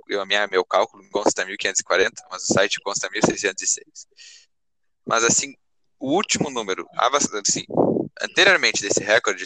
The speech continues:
antes desse recorde ser batido, o maior número tinha sido seiscentos e noventa e nove voltas em dois mil e dezoito. A equipe veio mais capacitada nessa temporada e fez a melhor temporada em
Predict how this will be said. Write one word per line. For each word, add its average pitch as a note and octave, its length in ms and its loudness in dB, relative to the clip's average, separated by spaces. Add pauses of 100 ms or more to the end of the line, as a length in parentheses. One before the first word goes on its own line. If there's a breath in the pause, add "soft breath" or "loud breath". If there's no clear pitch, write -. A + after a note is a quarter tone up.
(160)
antes - 160 -4
desse - 140 -2
recorde G2+ 260 -2
ser - 100 -2
batido, A#2+ 320 0
o - 20 -10
maior A2+ 160 2
número B2 240 -4
tinha A2+ 140 -2
sido - 260 2
seiscentos B2+ 420 2
e D#3 40 -4
noventa C3+ 300 0
e - 20 0
nove A#2+ 180 2
voltas A#2+ 300 -6
em A#2+ 40 -14
dois A#2+ 140 -8
mil B2+ 120 -14
e - 20 -20
dezoito. - 220 -10 (1400 soft breath)
A - 80 -2
equipe - 340 -2
veio B2+ 160 2
mais A#2+ 180 0
capacitada B2 580 2
nessa A#2+ 200 -2
temporada G#2+ 420 0
e A#2 40 -8
fez A2 260 0
a A2+ 80 -4
melhor G2+ 200 -2
temporada F#2+ 400 0
em G2 60 -12